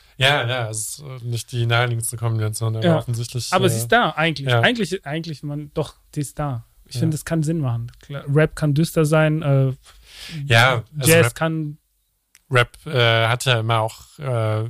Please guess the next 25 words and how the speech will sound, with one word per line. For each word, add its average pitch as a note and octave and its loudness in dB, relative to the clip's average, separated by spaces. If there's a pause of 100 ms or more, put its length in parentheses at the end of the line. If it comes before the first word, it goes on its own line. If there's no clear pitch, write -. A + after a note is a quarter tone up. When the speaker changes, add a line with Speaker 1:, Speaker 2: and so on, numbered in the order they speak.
Speaker 1:
mit C3 -4
Sample-Technik A#2 -2
zu - -8
tun A2+ -4
gehabt G#2+ -4
und A2 -10 (400)
es - -4
gibt C3 0
ja B2+ 6
keine A2+ 2
Vorschriften, A2 -2
was G#2+ -4
du - -10
samplest. A2+ -4
Speaker 2:
Ja. D#3 4 (320)
Speaker 1:
So, G#2+ -14
und A2+ -10
das A2+ -4
macht B2 -2
Rap A#2+ 2
ja A#2+ 4
auch A2+ -2
interessant, A#2 -2
dass, - -10
äh, A#2+ -10